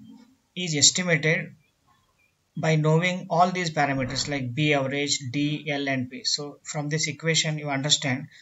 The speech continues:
flux to obtain flux per pole phi, specific magnetic loading, then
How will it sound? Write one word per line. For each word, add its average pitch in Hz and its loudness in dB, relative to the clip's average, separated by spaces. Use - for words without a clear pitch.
flux 170 2
to 180 -4
obtain 190 4
flux 170 2
per 170 2
pole 165 0
phi, 156 4
specific - 0
magnetic 160 2
loading, 160 -2
then 160 -2